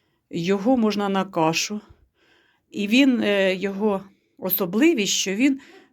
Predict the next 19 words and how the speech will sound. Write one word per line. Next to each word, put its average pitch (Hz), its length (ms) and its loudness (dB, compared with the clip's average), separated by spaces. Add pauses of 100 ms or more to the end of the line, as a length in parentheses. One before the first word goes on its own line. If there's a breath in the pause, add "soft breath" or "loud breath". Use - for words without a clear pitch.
не 208 140 -4
дає 233 380 2
запаху 208 560 -2
гарбуза, 190 640 -4
отого 156 540 -4 (360)
гарбузячого 180 640 -2
запаху. 170 460 -6 (880 loud breath)
Е, - 240 -4
його 269 300 4
можна, 240 380 2
як 226 220 0
хто 214 220 -4
любить, 208 380 0 (300)
навіть, 208 480 -6
е, 185 560 0 (340)
отак 190 360 -4
давати 208 300 0
на 202 60 0
пробу, 202 400 -4